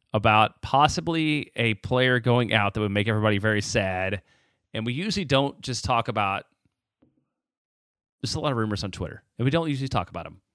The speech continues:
But a few weeks ago, Hernan was the first person to tweet about Jesse Zardes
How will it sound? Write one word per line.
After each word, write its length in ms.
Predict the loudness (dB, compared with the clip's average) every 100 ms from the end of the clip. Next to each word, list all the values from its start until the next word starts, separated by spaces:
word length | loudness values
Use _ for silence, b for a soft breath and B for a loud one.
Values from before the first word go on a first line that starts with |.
| _ _ _
But 180 | 0 0
a 40 |
few 180 | -2 -4
weeks 200 | -2 -4
ago, 260 | -2 -2 0
Hernan 260 | 0 0 -2
was 100 | -4
the 60 |
first 240 | -4 -4 -2
person 280 | -4 -4 -8
to 40 |
tweet 280 | -6 -6 -4
about 340 | -2 -2 -4 -10 _ _ _ _ _ _ _
Jesse 300 | -2 0 0
Zardes 600 | 0 2 0 -2 -8